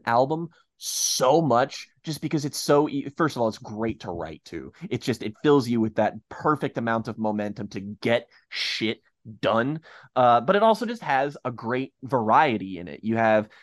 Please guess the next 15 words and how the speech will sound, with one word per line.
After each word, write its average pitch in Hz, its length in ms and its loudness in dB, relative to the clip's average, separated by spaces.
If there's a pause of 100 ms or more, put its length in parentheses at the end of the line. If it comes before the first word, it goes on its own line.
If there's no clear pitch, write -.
Barry 135 280 4
White's 117 400 2
Never 123 280 0
Never 120 220 0
Gonna 117 240 -6
Give 110 200 -6
You 107 220 -2
Up 113 200 2 (260)
on 123 160 0
here, 127 460 -6
which 117 300 -6
is, 110 260 -2 (240)
uh, 110 320 2
a 117 80 -2
great, 117 480 -4